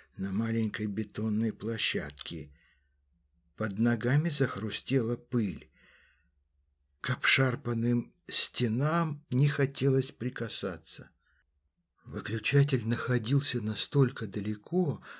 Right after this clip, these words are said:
будто его вешал дядя Степа впереди над ступенями. Достать его мог лишь высокий человек. Впрочем, Глеб с Вовой все равно его не увидели.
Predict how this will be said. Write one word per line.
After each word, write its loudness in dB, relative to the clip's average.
будто -2
его 2
вешал 2
дядя 4
Степа -8
впереди 0
над -6
ступенями. -4
Достать -6
его -6
мог -8
лишь -4
высокий -6
человек. -12
Впрочем, -6
Глеб -8
с -6
Вовой 2
все -6
равно 0
его 2
не 2
увидели. -4